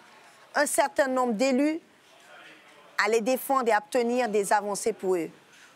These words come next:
Pour nos agriculteurs, nous avons maintenu à Bruxelles le maintien de l'enveloppe des soixante-seize millions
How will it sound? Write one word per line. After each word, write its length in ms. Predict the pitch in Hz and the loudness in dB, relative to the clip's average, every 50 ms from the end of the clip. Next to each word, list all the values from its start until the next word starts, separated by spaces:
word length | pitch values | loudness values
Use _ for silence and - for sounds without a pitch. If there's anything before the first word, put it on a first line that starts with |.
| _ _ | _ _
Pour 160 | - 330 339 | 0 2 2
nos 220 | 330 320 302 254 285 | 4 2 2 2 2
agriculteurs, 920 | 262 240 269 277 247 - 294 240 - - 302 285 277 277 277 277 277 277 - | 0 0 0 -4 -2 0 -2 -2 0 2 2 2 2 2 2 0 0 -2 -2
nous 220 | 226 220 214 202 220 | -4 -4 -2 0 0
avons 320 | 220 214 214 240 240 240 | 0 0 0 -2 -4 -2
maintenu 560 | 233 196 220 240 247 - - 240 226 220 220 | -2 -2 -2 -2 0 0 -2 -2 -2 -2 -2
à 80 | 214 208 | -2 -4
Bruxelles 400 | 196 202 190 - - 226 214 214 | -4 -6 -6 -4 -2 -2 -2 0
le 100 | 202 196 | -2 -2
maintien 540 | 202 208 208 208 - - - 220 208 214 - - - - - _ - | -2 -2 -4 -4 -6 -4 -4 -2 -2 -4 -6 -10 -16 -20 -20 _ -6
de 120 | 180 196 | -4 -2
l'enveloppe 420 | 202 208 208 190 196 214 220 196 175 | 0 0 -2 -2 -2 -4 -4 -2 -4
des 120 | 170 185 | -4 -4
soixante-seize 840 | 185 - - - 277 254 247 - 294 269 247 - - 247 220 202 | -4 -4 -2 0 0 0 0 -2 -2 -2 -2 -2 -2 -2 -2 -2
millions 340 | 214 214 196 202 214 208 214 | -4 -6 -4 -2 -2 -4 -4